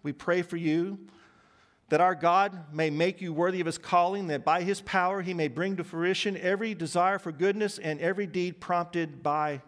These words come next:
faith." What does the grace of God do? Makes me worthy of his kingdom. It moves me into his mercy and his love through obedience. By his grace, I'm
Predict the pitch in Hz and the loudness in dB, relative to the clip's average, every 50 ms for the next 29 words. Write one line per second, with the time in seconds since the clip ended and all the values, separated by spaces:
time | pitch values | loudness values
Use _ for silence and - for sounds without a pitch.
0 | - _ _ - - - 131 123 120 113 110 - - - _ _ _ _ _ _ | -20 _ _ -16 -8 -6 -6 -4 -6 -8 -10 -16 -20 -20 _ _ _ _ _ _
1 | _ _ _ _ _ _ _ _ _ _ _ _ - 151 185 175 170 160 165 185 | _ _ _ _ _ _ _ _ _ _ _ _ -4 -2 -2 0 -2 -2 0 2
2 | 185 180 - - 165 147 175 180 185 170 151 202 254 320 277 - - - _ _ | 0 0 0 -2 -2 2 2 2 2 2 0 -2 -2 -2 -4 -12 -18 -20 _ _
3 | _ _ _ _ _ _ _ _ _ _ _ _ _ - 143 170 185 - - - | _ _ _ _ _ _ _ _ _ _ _ _ _ -2 0 2 2 0 0 -4
4 | 175 165 139 151 170 196 214 196 143 123 107 92 85 - - _ _ _ _ _ | -2 -2 0 2 2 2 2 2 0 -2 -6 -6 -12 -20 -20 _ _ _ _ _
5 | _ _ _ - - 117 110 107 - - - 113 107 98 104 117 - _ _ _ | _ _ _ -8 -8 -8 -8 -8 -12 -12 -10 -10 -10 -10 -12 -16 -20 _ _ _
6 | _ _ _ _ _ _ _ _ _ _ _ _ _ _ - 143 151 156 180 214 | _ _ _ _ _ _ _ _ _ _ _ _ _ _ -6 -2 0 4 4 4
7 | 233 196 165 170 156 139 135 131 127 147 147 127 117 139 156 180 185 160 - - | 4 2 0 -2 -2 0 0 -2 -2 -2 -2 -2 -2 -2 0 0 0 0 -2 -4
8 | 139 135 127 123 107 120 131 131 151 160 151 127 117 110 104 - - _ _ _ | -6 -6 -6 -6 -6 -4 -2 0 2 2 2 0 -2 -4 -8 -12 -20 _ _ _
9 | _ _ _ _ _ _ _ - 160 151 127 120 147 147 139 131 113 120 - - | _ _ _ _ _ _ _ -4 -2 -2 0 0 0 0 0 0 -4 -6 -10 -14
10 | - - - - - - _ _ _ _ _ - - _ _ _ - 156 165 165 | -18 -18 -18 -18 -20 -20 _ _ _ _ _ -20 -20 _ _ _ 0 2 2 2
11 | 170 143 135 - 156 190 190 180 - 165 151 143 | 2 -2 -6 -4 0 0 0 0 0 0 -2 -2